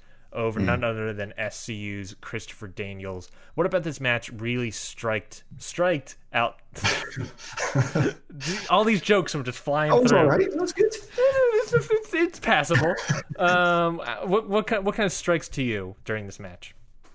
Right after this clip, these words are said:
Speaker 2: Uh, yeah, so this was, as you said, the main event. Um, the kind of, the kind of the only real match that was kind of worth going into proper detail on.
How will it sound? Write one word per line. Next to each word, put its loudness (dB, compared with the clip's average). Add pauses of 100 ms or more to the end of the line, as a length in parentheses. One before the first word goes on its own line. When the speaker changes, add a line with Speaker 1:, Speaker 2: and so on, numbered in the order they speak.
(120)
Speaker 2:
Uh, 0
yeah, 4
so 0
this 0
was, 0
as 0
you -4
said, 2
the 0
main 2
event. 0
Um, 0
the -2
kind 4
of, -2 (120)
the -10
kind 2
of -4
the 4
only 4
real 2
match 0
that -2
was -4
kind -2
of -6
worth 2
going 4
into 0
proper 0
detail 0
on. 2